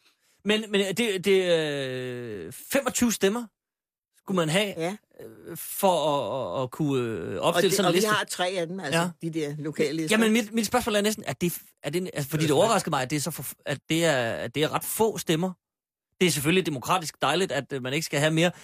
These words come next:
Speaker 1: Men jeg tænkte også, fordi nogle af de her, øh, lidt alternative lister kan jo også sådan <laughs> på en eller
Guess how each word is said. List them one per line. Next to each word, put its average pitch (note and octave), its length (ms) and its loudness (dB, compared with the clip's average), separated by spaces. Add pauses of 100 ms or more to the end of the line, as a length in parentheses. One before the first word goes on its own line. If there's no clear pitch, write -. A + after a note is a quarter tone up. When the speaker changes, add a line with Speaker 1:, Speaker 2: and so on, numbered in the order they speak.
(140)
Speaker 1:
Men F#3+ 140 2
jeg F#3 80 0
tænkte G3+ 200 2
også, G3 140 -2 (240)
fordi F3+ 200 2
nogle F#3+ 200 2
af G3+ 60 -2
de G3+ 80 0
her, F#3 320 2
øh, C3 480 -4 (440)
lidt D#3 160 0
alternative E3+ 540 2
lister F3+ 200 0
kan E3 140 0
jo C3 100 0
også E3 260 -4
sådan F#3 200 -2
<laughs> - 40 -10
på - 20 2
en E3 140 2
eller F3+ 140 0